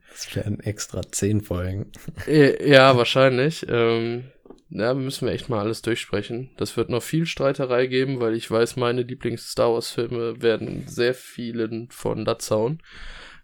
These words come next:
Speaker 2: Ähm, aber nach Episode neun war ich echt ganz schön gedämpft, weil Episode neun ist für mich einfach nur, wir versuchen, F-, Fanservice zu betreiben.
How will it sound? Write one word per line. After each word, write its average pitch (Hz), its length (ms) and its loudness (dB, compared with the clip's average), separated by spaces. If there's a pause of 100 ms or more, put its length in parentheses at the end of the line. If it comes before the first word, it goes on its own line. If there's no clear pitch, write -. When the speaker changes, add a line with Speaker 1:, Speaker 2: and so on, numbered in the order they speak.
(120)
Speaker 2:
Ähm, 143 560 0 (960)
aber 131 680 4 (600)
nach 135 260 0
Episode 143 440 2
neun 143 360 4
war 131 120 8
ich - 160 0
echt - 460 -4 (120)
ganz 135 220 2
schön 147 360 -2
gedämpft, 113 580 0
weil 110 320 2
Episode 120 440 -2
neun 120 240 2
ist 117 140 -6
für 123 120 -6
mich 117 240 -4
einfach 123 240 -4
nur, 123 280 -2
wir 120 80 -4
versuchen, 120 840 -6
F-, - 320 -20 (680)
Fanservice 131 840 2
zu 110 120 -8
betreiben. 117 800 -2